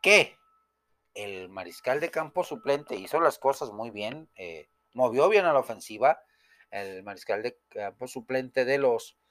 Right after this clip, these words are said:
Red Blacks de Ottawa, pero no es lo mismo tener a tu suplente que a tu titular.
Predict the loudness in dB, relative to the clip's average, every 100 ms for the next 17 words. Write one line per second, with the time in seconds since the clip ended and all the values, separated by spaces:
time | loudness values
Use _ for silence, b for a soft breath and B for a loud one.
0 | _ 0 2 4 6 4 4 0 0 0
1 | 0 0 -2 -2 -2 -2 -2 -4 -2 -4
2 | -4 -10 -4 -4 -4 -14 -14 -16 -18 -20
3 | _ _ _ -16 -4 -2 -2 -4 -10 -10
4 | -18 -18 -20 -20 _ _ _ -10 8 12
5 | 12 8